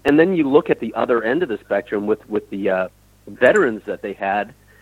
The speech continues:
Talent has been an issue with this franchise for a little while, and they just don't have enough of that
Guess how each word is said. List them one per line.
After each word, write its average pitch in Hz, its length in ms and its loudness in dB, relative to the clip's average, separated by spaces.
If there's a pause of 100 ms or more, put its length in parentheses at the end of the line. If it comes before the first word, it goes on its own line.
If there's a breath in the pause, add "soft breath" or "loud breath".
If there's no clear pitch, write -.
(1000 soft breath)
Talent 233 380 0
has 147 140 -4
been 143 160 2
an 135 100 0
issue 147 320 0
with 107 140 -4
this 110 120 -8
franchise 113 600 -2
for 120 140 0
a 117 40 4
little 123 240 2
while, 139 320 0
and 107 100 -6
they 107 80 -2
just 127 240 -6 (100)
don't 131 180 -10
have 135 280 0
enough 123 300 -4
of 110 100 -14
that 113 160 -4